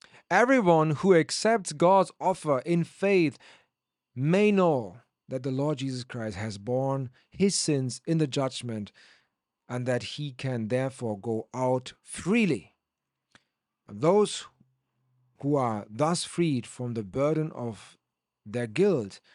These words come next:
enjoy peace with God. And that is something that we wish to every of our listeners, that you may enjoy that peace with God,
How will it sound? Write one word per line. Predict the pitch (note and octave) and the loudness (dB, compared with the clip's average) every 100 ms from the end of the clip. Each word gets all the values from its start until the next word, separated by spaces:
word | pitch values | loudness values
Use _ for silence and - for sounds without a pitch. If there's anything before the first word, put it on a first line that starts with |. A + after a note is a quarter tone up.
| _ _ _ - | _ _ _ -12
enjoy | G2+ F#2+ A#2 A2+ G#2+ _ | -10 -8 -8 -6 -8 _
peace | - G#2+ F#2+ E2+ - - _ _ _ _ | -8 -6 -8 -10 -12 -14 _ _ _ _
with | A#2 A2+ | -8 -8
God. | A#2 F#2+ E2+ | -8 -14 -14
And | F#2 B2+ | -8 0
that | D#3 | 2
is | D#3+ | 2
something | D#3 D#3 C3+ B2 G#2 - - _ _ - | 2 0 0 -2 -4 -10 -20 _ _ -6
that | B2+ | -2
we | C3 | 0
wish | B2+ B2+ - | 0 -2 -2
to | B2 - | -6 -6
every | B2+ B2+ A2 F2+ - | -2 0 0 -2 -8
of | - G#2+ | -14 -12
our | A#2+ A2 | -8 -6
listeners, | G2+ G#2 G#2 F#2+ F2 E2 - | -6 -6 -6 -8 -8 -10 -10
that | G#2 G2 | -10 -6
you | A#2 B2 B2 | -2 0 0
may | A#2 A#2 | -2 -2
enjoy | A2 G2+ G#2 F#2 | -2 -4 -6 -6
that | F#2+ G#2+ - | -6 -8 0
peace | A#2+ A2 - | 0 0 -10
with | A2+ - | -12 -10
God, | G#2 G2 E2 | -12 -12 -14